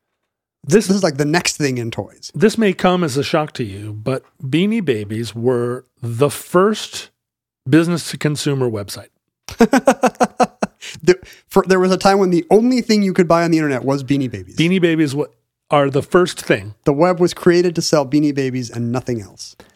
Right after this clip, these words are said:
Speaker 1: And at this time, nineteen ninety-five, you know, the fraction of people on the, on the web was tiny. And so you would buy the,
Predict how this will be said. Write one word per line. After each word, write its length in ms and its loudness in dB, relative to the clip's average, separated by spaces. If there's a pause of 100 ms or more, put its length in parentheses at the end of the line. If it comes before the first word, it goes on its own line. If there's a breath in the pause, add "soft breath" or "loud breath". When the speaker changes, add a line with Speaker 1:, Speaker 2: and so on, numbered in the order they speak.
(180 soft breath)
Speaker 1:
And 160 4
at 180 -2
this 200 2
time, 680 -2 (220)
nineteen 320 -2
ninety-five, 840 -2 (260)
you 140 -2
know, 140 0
the 100 -2
fraction 440 0
of 140 -4
people 460 -2
on 240 0
the, 100 -6 (160)
on 160 0
the 80 -4
web 500 -2 (600)
was 480 -2
tiny. 540 -2 (1300)
And 200 0
so 640 0 (880)
you 200 0
would 240 0
buy 280 2
the, 420 0